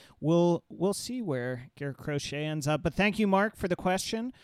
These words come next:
Um, our next P O Sox question comes from As in Rec on Patreon. And his question is, "This season, Adam Engel has been both brilliant and fragile. How much is his health a key for a successful postseason?"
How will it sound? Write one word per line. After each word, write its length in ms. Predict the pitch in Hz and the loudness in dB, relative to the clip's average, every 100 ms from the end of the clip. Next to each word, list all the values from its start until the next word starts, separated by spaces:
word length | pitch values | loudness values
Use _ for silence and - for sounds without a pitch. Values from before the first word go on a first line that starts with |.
| - - | -20 -2
Um, 240 | 160 160 | 2 2
our 180 | 165 - | 4 6
next 460 | 202 269 - - - | 6 4 0 -4 -4
P 180 | 196 180 | 4 6
O 120 | 170 | 6
Sox 540 | - 165 160 - - - _ | 4 0 0 -4 -6 -10 _
question 580 | - - 285 - 160 156 | -10 -4 -4 -2 -2 -2
comes 280 | 147 165 160 | 0 0 0
from 260 | 165 156 151 | 0 -2 -2
As 300 | 147 170 165 | 0 0 2
in 160 | 175 160 | 0 0
Rec 320 | 156 165 - | -2 -2 -2
on 180 | 185 175 | -4 -2
Patreon. 680 | - 185 - 196 190 202 240 - - _ - | -4 -4 -2 -2 0 -2 -4 -10 -18 _ -6
And 200 | 180 185 | -2 0
his 160 | 302 | 0
question 360 | - 247 - 208 | 0 0 0 0
is, 220 | 196 165 - _ _ | -2 -2 -10 _ _
"This 180 | 196 339 | -2 0
season, 560 | - 294 233 226 226 214 _ _ | 0 0 0 0 0 -6 _ _
Adam 300 | 233 285 262 | 2 4 4
Engel 320 | 233 226 220 | 4 6 4
has 180 | 196 185 | 4 0
been 300 | 190 185 156 - | 0 0 -2 2
both 360 | 196 247 - | 4 4 -2
brilliant 720 | 139 139 185 208 220 233 - - | -10 2 4 6 4 -2 -6 -6
and 200 | 180 180 | -4 -4
fragile. 600 | - 160 160 147 82 85 _ _ _ | -2 0 0 -2 -8 -16 _ _ _
How 120 | - | 2
much 280 | 302 302 - | 4 2 2
is 140 | 233 | 0
his 420 | 180 - 240 294 190 | 0 2 0 0 -2
health 380 | 147 139 135 - | -2 -2 -4 -6
a 80 | 180 | -6
key 420 | - 208 208 185 | -4 -2 0 0
for 260 | 170 170 151 | 0 0 2
a 120 | 143 | 2
successful 680 | - 156 - 202 196 - 185 | -2 -4 -4 -2 -2 -4 -2
postseason?" 840 | - 180 - - 180 151 - 65 | 0 0 0 -4 -4 -6 -6 -14